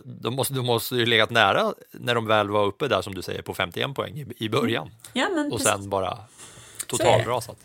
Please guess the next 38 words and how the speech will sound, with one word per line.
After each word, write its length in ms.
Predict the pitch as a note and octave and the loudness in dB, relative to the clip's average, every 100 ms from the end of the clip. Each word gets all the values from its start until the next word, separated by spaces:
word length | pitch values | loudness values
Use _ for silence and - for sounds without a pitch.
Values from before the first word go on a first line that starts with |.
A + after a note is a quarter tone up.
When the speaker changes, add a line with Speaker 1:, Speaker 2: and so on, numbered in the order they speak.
| - | 4
Speaker 2:
Ja, 140 | C4+ | 6
och 120 | D#4 | 6
stod, 300 | C4+ D#4 C#4 - | 4 2 0 0
stod 440 | - - D4+ D4 C4 | 0 2 2 4 4
då 200 | D4 C#4+ | 6 6
Alfa 380 | C#4+ C#4+ C#4 | 8 6 4
Romeo 440 | C#4+ C#4 E4+ E4 D4+ | 2 4 2 2 2
för, 400 | - C4 B3 A#3+ | 0 2 4 4
eh, 360 | - A#3+ A#3+ | 4 4 4
den 120 | A#3 A3+ | 4 2
här 500 | A3+ G#3+ A3 G#3 - | 4 4 2 -4 0
uppdelningen, 640 | A#3+ A#3+ A3 G#3 G3+ G3+ | 0 4 4 6 4 -2
fyra 320 | G#3 C4 A#3 A#3+ | -2 2 2 4
poäng 280 | A#3+ G#3+ | 4 2
för, 160 | G#3+ G#3+ | 2 -2
för, 560 | - - G#3+ G3+ G3+ G#3 | -2 0 0 0 0 0
eh, 360 | G3+ G3+ G3 | -2 -2 -4
våren 540 | F#3 C#4 C#4 A#3+ G3+ G3+ | -2 0 2 2 2 -2
och 100 | - | 2
ett 220 | G#3+ - | 0 0
för 120 | - | -2
hösten, 520 | A3 C4+ - - E3+ | 0 2 2 0 -2
så 100 | - | 0
s-, 160 | A3+ - | 0 -2
gör 220 | G#3+ G#3+ G#3 | 2 2 4
ju 120 | G#3 | 4
Aston 380 | G#3 G3+ A3+ A3 | 4 4 4 4
Martin 440 | B3 C4 C4+ G#3 | 4 2 0 -2
precis 500 | G#3 G#3 G#3+ G3+ - | -2 -2 0 0 -2
tvärtom. 500 | - F#3+ - B3 B3 | -2 -4 0 -2 0
Så 120 | - | -2
de 160 | G#3+ G#3+ | 0 2
landar 240 | A#3 A3 | 2 2
ju 60 | A3+ | 0
också 240 | A#3 - | 0 -2
på 80 | A#3 | -2
tre 180 | G#3+ F#3+ | -2 -2
poäng. 360 | - - - | -2 -4 -4